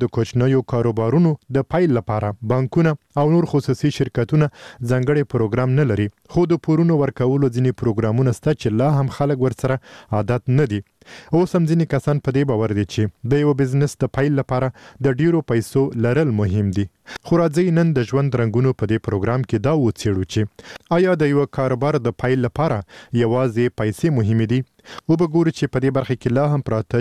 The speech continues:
چلنجونه کوم دي او نور کوم فرصتونه سته چې خلک یې په استفادې سره خپل کاروبار ته وده ورکولی سي. په افغانستان کې له موجوده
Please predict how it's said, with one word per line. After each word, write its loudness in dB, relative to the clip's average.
چلنجونه 0
کوم 2
دي 0
او 2
نور 2
کوم 2
فرصتونه -2
سته 0
چې -6
خلک -2
یې -2
په 0
استفادې -2
سره -8
خپل -2
کاروبار -2
ته 0
وده -2
ورکولی -2
سي. -2
په 2
افغانستان 0
کې -2
له 2
موجوده 0